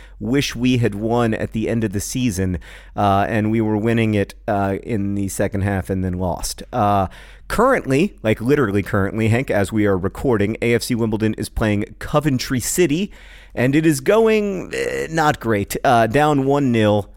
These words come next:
Uh, I'm looking at how far along in the game we are. Uh, ten minutes in. So, uh,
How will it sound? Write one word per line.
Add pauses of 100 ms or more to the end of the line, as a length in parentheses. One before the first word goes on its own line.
(140)
Uh,
I'm
looking
at
how
far
along
in
the
game
we
are. (260)
Uh,
ten
minutes
in. (260)
So, (100)
uh,